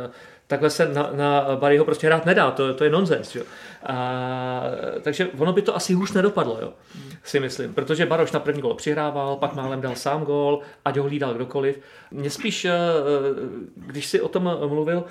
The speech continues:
tak mě napadlo, to, ty to budeš znát velmi dobře, eh, tu historii Van Dijka, eh, dneska nejlepší stoper Premier League, a když začínal v Southamptonu v Premier League,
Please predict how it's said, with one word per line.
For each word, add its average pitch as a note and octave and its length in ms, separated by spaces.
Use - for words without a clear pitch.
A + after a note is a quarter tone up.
tak C#3+ 180
mě E3+ 80
napadlo, E3 400
to, D3+ 180
ty D#3 100
to E3 160
budeš D#3 280
znát D#3 180
velmi D#3+ 240
dobře, D3 340
eh, B2+ 100
tu B2+ 140
historii D3+ 420
Van D#3 100
Dijka, D3+ 300
eh, B2 120
dneska C#3 400
nejlepší C#3 380
stoper C#3+ 340
Premier C#3 400
League, B2+ 200
a C3 80
když C#3 160
začínal C#3 300
v - 40
Southamptonu F3+ 440
v - 20
Premier C3+ 260
League, A2+ 140